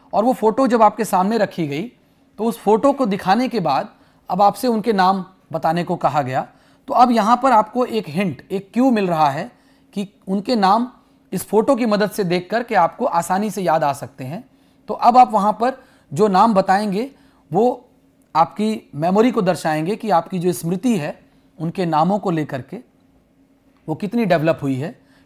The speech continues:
कितनी आपके पास मौजूद है। तो इस प्रकार की जो परिस्थिति है, उसको हम क्यूड रिकॉल कहेंगे। इस तरह की जो परीक्षण विधि का इस्तेमाल किया जाएगा। इसके बाद तीसरी जो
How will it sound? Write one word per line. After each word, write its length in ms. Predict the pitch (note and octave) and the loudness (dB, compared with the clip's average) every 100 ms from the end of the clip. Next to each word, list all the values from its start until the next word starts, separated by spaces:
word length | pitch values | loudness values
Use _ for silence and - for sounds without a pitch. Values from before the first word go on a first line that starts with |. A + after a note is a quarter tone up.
| - | -10
कितनी 260 | F3 G#3+ | -4 0
आपके 240 | F#3 E3+ E3 | 0 -2 -4
पास 280 | E3 D#3 | -4 -4
मौजूद 380 | D#3 D3+ C#3+ B2+ | -4 -2 -2 -6
है। 160 | A2 - _ _ _ _ - | -10 -20 _ _ _ _ -8
तो 60 | |
इस 180 | - A#3 | -4 -2
प्रकार 340 | A#3+ - G#3+ | 0 4 4
की 180 | G#3+ A#3 | 4 0
जो 380 | G3+ G#3 F#3+ - _ _ _ | 0 0 -2 -8 _ _ _
परिस्थिति 400 | F3+ F3+ G3 G#3 | -4 -2 -4 -4
है, 100 | G#3 | -2
उसको 220 | A#3+ - | -2 -2
हम 100 | A3 | -4
क्यूड 320 | G3+ A#3 A#3 F3+ | -2 0 0 0
रिकॉल 320 | E3 E3+ D#3+ | 2 2 2
कहेंगे। 440 | D3 C#3 C3 G3 - _ _ _ _ - | -2 -6 -6 -10 -14 _ _ _ _ -6
इस 160 | G3 | -4
तरह 140 | G3+ G3 | 0 -2
की 140 | G3 | 0
जो 120 | F3+ | -4
परीक्षण 360 | F#3 F3 - E3+ | -2 -4 -4 -4
विधि 340 | D#3 D#3 E3 - - | -2 -2 -4 -8 -6
का 100 | D3 | -6
इस्तेमाल 360 | C3 D3 C#3+ | -4 -4 -4
किया 200 | C3 C#3+ | -4 -8
जाएगा। 360 | B2+ A#2+ A#2+ F#3 _ _ _ _ _ _ | -6 -8 -10 -14 _ _ _ _ _ _
इसके 220 | F#3+ - B3 | -8 -2 2
बाद 160 | B3+ | 2
तीसरी 500 | B3+ A3 G3 C4+ C4 | 2 -2 2 2 2
जो 440 | F3 G#3 G#3+ A3 | 0 -2 -2 -6